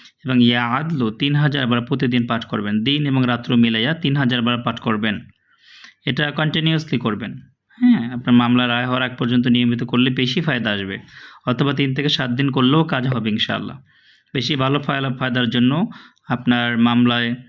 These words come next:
আপনার হুকুম হওয়ার আগ পর্যন্ত, হ্যাঁ, শাস্তি হ-, শাস্তি অথবা মামলার যে একটা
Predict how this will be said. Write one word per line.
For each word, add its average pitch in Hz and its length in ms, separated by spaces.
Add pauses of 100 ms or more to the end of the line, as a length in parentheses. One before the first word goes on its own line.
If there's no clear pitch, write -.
(320)
আপনার 120 500
হুকুম 127 340
হওয়ার 139 160
আগ 123 120 (140)
পর্যন্ত, 110 360
হ্যাঁ, 139 380 (1200)
শাস্তি 127 400
হ-, 127 280
শাস্তি 131 480
অথবা 123 260
মামলার 123 400
যে 123 140
একটা 120 420